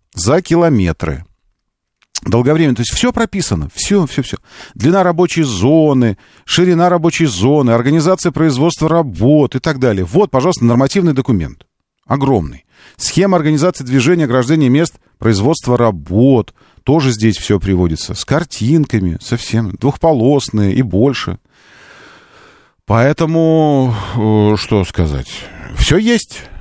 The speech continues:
товарищи. Всё есть. Другое дело, что если посмотреть на, на рабочих, то создаётся ощущение какого-то такого,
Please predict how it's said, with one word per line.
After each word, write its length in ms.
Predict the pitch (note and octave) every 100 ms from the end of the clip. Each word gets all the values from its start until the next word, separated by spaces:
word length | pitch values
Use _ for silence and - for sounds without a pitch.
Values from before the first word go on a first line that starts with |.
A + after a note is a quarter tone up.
| - -
товарищи. 460 | B2 A2+ E2+ - - -
Всё 160 | E3+
есть. 240 | G#3+ A3 B2
Другое 240 | D#3 G#3
дело, 240 | G3 F#3+
что 340 | D#3+ E3+ E3+ D3 -
если 300 | D3+ E3 C#3+
посмотреть 520 | E3 D3+ D3 D#3+ C3
на, 360 | C3+ C#3 C3+
на 180 | B2+ C3+
рабочих, 600 | C3+ C#3+ A3 - F#2+ - - -
то 120 | - G#2+
создаётся 460 | B2 C3+ F3 D#3
ощущение 500 | C#3 D3+ - G3+ D3+
какого-то 400 | B2 - C#3+ A#2+
такого, 420 | B2 A#2+ C3 A2+